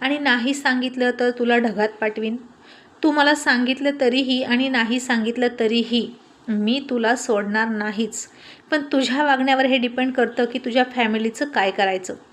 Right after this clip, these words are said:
अर्थातच तुझी फॅमिली इनोसंट असेल, तुझ्या पाठीमागे जर त्यांना त्रास होऊ नये असं वाटत असेल तर. मला काय म्हणायचं आहे ते ओळखून घे आणि पटकन बोल."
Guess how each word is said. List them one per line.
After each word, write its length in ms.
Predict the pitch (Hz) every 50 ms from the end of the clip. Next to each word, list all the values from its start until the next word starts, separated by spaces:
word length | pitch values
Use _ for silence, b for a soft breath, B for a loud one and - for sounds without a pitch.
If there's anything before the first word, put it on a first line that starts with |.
| - _ - - - - -
अर्थातच 580 | 165 196 202 - - 214 214 226 226 220 -
तुझी 160 | 226 202 214
फॅमिली 380 | 214 - 233 220 214 214 226 240
इनोसंट 540 | - 226 214 214 214 214 - 262 277 294 311
असेल, 320 | 294 - 226 202 - - B B B B B B B B -
तुझ्या 240 | 294 269 294 302
पाठीमागे 600 | 294 294 269 233 240 240 269 277 285 285 262 262 269
जर 140 | 254 277 277
त्यांना 240 | 277 269 262 269
त्रास 360 | 269 269 - 233 240 247 247 -
होऊ 140 | 269 254
नये 160 | 247 254 262 254
असं 220 | - 233 - 269
वाटत 300 | 262 247 240 247 240 233
असेल 340 | 226 226 - 247 240 240 240
तर. 180 | 262 240 - - - B B B B B B - - - - - -
मला 280 | 220 190 190 202 208 208
काय 200 | 214 233 233 233
म्हणायचं 380 | 226 220 220 233 226 - 240
आहे 160 | 233 220 226
ते 140 | 226 - 247
ओळखून 440 | - 208 214 214 214 - 262 254 247
घे 140 | 240 269 294
आणि 200 | 277 240 233 240
पटकन 480 | 233 - 196 202 - - 254 269 302
बोल." 160 | 294 285 208